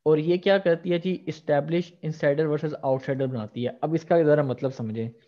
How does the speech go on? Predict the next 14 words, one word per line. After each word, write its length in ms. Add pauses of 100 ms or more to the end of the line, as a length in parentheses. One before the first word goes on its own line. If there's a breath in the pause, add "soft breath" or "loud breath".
(760 soft breath)
हर 140 (320)
नेशन 360
की 120
एक 140
अलग, 300
अलग 280
डेफ-, 460
अ, 100
तारीफ 400
होगी, 180
डेफिनेशन 440
होगी 280
कि 160
जी 340